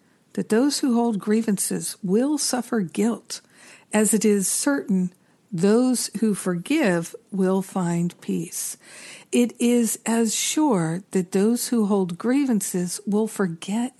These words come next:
who they are, as it is certain that those who forgive will remember." Forgiveness is an act of love. It is an expression of love. So when we're forgiving, what we're doing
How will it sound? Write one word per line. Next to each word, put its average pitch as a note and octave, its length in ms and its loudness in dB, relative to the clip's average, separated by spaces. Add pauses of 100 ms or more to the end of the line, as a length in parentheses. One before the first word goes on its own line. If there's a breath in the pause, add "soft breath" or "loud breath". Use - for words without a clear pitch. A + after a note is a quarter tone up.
who G3+ 220 2
they F3+ 420 -2
are, E3 480 -8 (920 soft breath)
as F#3+ 240 2
it F3+ 100 2
is F3+ 200 2
certain F#3 560 -2 (220)
that E3+ 240 0
those G3+ 340 0
who G#3+ 140 0
forgive F#3+ 920 -6 (100)
will F#3+ 240 0
remember." F3+ 540 0 (400 loud breath)
Forgiveness C4+ 800 2
is G#3+ 240 2
an F#3 160 4 (140)
act A3 560 -2
of F#3 280 -2
love. F3+ 520 -2
It G3+ 160 2
is G#3+ 260 2
an G3 160 4
expression F#3 960 -2 (500 loud breath)
of F#3+ 460 0
love. F#3 480 0 (960)
So - 180 2
when A3+ 240 4
we're G#3 140 4
forgiving, G#3 680 0
what G3+ 180 2
we're F#3+ 200 2
doing F3+ 560 0